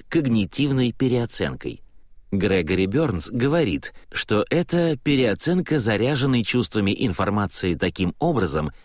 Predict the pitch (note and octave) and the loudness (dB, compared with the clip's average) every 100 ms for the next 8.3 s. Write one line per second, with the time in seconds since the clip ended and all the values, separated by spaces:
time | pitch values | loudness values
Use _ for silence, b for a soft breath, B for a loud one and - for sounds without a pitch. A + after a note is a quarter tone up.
0 | b - - G#3+ F#3 - B2+ E3 F3 - | b -8 -2 2 2 2 2 2 0 -2
1 | C#3 B2 F#2+ A2 - - D3 C3 - F#2+ | 0 0 2 0 0 0 2 2 0 0
2 | E2+ G#2+ A2+ G2 G#2 - A#2+ G#2+ G#2 G2 | 2 0 2 0 -2 -2 -2 -2 -2 -2
3 | E2 - - - - - - - - - | -2 -4 -12 -20 -20 -20 -20 -20 -20 -20
4 | - E2+ F2+ E2+ E2 D#2+ - - G#2 F2+ | -8 -2 0 0 0 -2 -6 -2 0 0
5 | F#2 C#3 D3 E2+ - F2+ D2+ D2+ C#2 b | 0 0 2 0 0 -2 -2 -4 -6 b
6 | - G2+ G2 - D#3+ - F3+ E2 C#2+ C#2 | -4 -2 -2 0 -2 2 0 2 -2 -4
7 | b b b - G#2+ F2+ F#2+ F#2+ F2+ - | b b b -4 -2 0 0 0 0 0
8 | C3 G2+ D#2+ | -2 0 -4